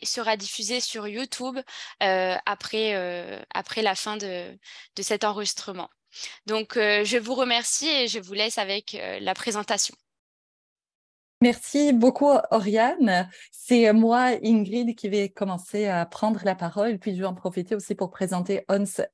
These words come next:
Speaker 2: El Mokhtar, qui est l'étudiante à la maîtrise qui travaille avec nous.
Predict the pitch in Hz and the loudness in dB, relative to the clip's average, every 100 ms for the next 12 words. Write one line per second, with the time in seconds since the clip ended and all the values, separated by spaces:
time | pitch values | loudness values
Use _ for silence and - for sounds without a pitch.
0 | - 196 185 180 - 202 202 - 156 95 | -4 -2 -2 -4 0 0 0 0 0 0
1 | - 180 180 180 202 202 190 190 190 - | 0 0 0 -2 -2 -2 -2 -2 -4 -4
2 | 226 202 - 185 - 170 190 190 175 175 | -4 -4 -8 -12 -4 2 4 4 2 4
3 | 233 | 2